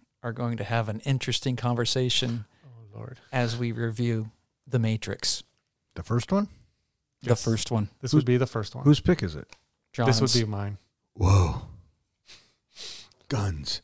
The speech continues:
Speaker 2: Are you
Speaker 3: We need lots of guns.
Speaker 2: Are you gonna be able to get
Speaker 1: Oh,
Speaker 2: through
Speaker 1: I
Speaker 2: this
Speaker 1: know
Speaker 2: week,
Speaker 1: Kung
Speaker 2: Don?
Speaker 1: Fu.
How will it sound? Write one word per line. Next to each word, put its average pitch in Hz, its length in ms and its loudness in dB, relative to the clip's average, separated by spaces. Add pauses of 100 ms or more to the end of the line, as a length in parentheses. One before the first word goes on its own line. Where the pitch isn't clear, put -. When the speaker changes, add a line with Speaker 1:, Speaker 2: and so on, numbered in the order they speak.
Speaker 2:
Are 131 100 0
you 117 60 2 (160)
Speaker 3:
We 104 160 2
need 98 160 2
lots - 360 -6
of 80 140 -10
guns. 80 680 -4
Speaker 2:
Are 147 80 0
you 139 120 4
gonna 165 180 2
be 147 140 6
able 139 100 6
to 139 80 2
get 139 140 6
Speaker 1:
Oh, - 40 0
Speaker 2:
through 156 120 6
Speaker 1:
I - 20 8
Speaker 2:
this 160 160 6
Speaker 1:
know 127 60 6
Speaker 2:
week, 160 200 6
Speaker 1:
Kung 165 300 4
Speaker 2:
Don? - 20 0
Speaker 1:
Fu. 110 500 -2